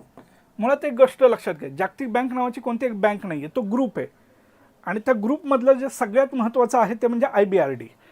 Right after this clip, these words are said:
ठीक आहे, आयबीआरडी बद्दल already प्रश्न, आयएमएफ बद्दल आपल्याला विचारला होता बघा इकॉनॉमीमध्ये. आयबीआरडी म्हणजे काय? International Bank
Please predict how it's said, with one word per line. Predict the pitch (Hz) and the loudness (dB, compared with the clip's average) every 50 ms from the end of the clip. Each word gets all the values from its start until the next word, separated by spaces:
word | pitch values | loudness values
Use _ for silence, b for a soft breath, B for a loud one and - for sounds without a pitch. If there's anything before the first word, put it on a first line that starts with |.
| b b b - | b b b -6
ठीक | 302 302 - | -6 -2 -2
आहे, | 208 151 - _ _ - | -4 -4 -4 _ _ 0
आयबीआरडी | 160 196 202 240 254 262 254 233 269 | 0 0 2 2 2 0 0 -2 -2
बद्दल | 233 247 214 214 247 | -2 -2 0 -2 -2
already | 254 226 226 233 247 226 254 220 | 0 0 0 0 -2 -4 -6 -8
प्रश्न, | 269 247 220 - 247 220 208 - | -6 -8 -6 -4 -4 -4 -2 0
आयएमएफ | 196 202 226 240 254 254 | 0 0 0 0 -2 -2
बद्दल | 214 247 226 202 254 247 | -2 -2 -2 0 -2 -2
आपल्याला | - - 190 - 240 233 233 262 | -4 -8 -8 -4 -4 -2 0 0
विचारला | 233 226 - 254 240 220 226 | -2 -2 -4 -4 -2 0 0
होता | 220 208 254 220 | 0 0 0 0
बघा | 190 185 165 156 | 0 0 -2 -4
इकॉनॉमीमध्ये. | 160 - 202 196 240 226 220 214 214 208 190 165 143 135 135 B B B B B B B B B - | -6 -8 -8 -4 -2 0 0 0 -2 -4 -6 -6 -8 -8 -12 B B B B B B B B B -2
आयबीआरडी | 165 180 196 240 262 262 254 233 277 | 0 0 0 2 2 2 2 0 -2
म्हणजे | 262 254 247 240 233 | -4 -4 -4 -6 -4
काय? | - 254 262 247 | -2 -2 -2 -2
International | 233 202 196 - 233 233 233 233 - - 269 247 | -4 -8 -4 -2 -2 -2 -2 -4 -6 -6 -8 -6
Bank | 196 180 202 214 233 | -2 -2 -2 -2 -2